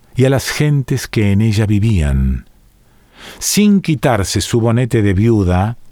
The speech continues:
del que pendía un largo velo, entraba directamente en la casa y observaba sin demora que todo estaba en desorden.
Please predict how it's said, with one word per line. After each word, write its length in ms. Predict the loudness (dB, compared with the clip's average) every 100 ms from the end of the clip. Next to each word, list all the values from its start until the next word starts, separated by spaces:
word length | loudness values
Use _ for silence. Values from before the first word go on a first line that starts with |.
| -4
del 240 | -2 0
que 120 | -2
pendía 560 | -2 0 0 2 0 -2
un 220 | -2 0 2
largo 380 | 0 0 -2 -2
velo, 640 | -2 0 2 2 0 -2 -6 -16 -6
entraba 440 | 0 0 2 0 2
directamente 920 | 2 0 0 0 0 0 0 -2 -2
en 200 | -2 -2
la 100 | 0
casa 460 | 0 -2 0 -2 -4 -6 -14
y 120 | -2
observaba 640 | -2 0 -2 0 0 0 -2
sin 480 | -4 -4 0 0 2
demora 580 | 2 2 2 0 0 -4 -16 -4
que 100 | -4
todo 300 | 0 0 0
estaba 540 | -2 0 0 0 -2 -6 -2
en 240 | 0 2
desorden. 960 | 0 0 0 0 0 0 2 2 0